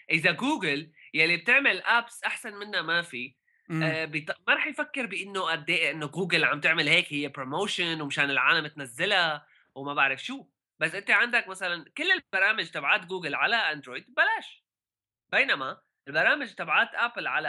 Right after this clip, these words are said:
Speaker 1: آيفون، على آي أو إس، بمصاري. لما بتدفع لها،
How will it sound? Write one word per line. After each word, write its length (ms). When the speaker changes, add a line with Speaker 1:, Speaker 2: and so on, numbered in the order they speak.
Speaker 1:
آيفون، 320
على 280
آي 100
أو 100
إس، 380
بمصاري. 560
لما 200
بتدفع 460
لها، 380